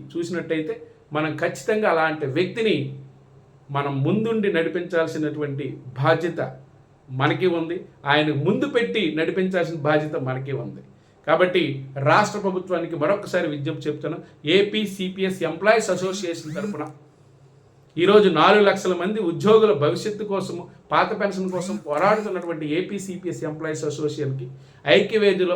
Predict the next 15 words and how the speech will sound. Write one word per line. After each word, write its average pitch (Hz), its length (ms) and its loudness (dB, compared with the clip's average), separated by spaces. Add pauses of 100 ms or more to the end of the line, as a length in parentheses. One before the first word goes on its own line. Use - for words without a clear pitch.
ప్రధాన 208 320 8 (100)
కార్యదర్శి 190 440 0
పదవి 160 340 -4 (420)
ఇచ్చి, 170 260 -8 (720)
ముప్పై 185 340 2
నాలుగు 214 300 6
సంఘాలు 220 560 4
సుమారుగా 196 460 4 (640)
మా 151 160 2 (640)
చేతిలోకి 214 640 4 (260)
కొంత 170 240 -4 (760)
పని 190 160 0
చేయడానికి, 196 640 0 (120)
కీలకంగా 214 460 0 (120)
పని 180 140 -2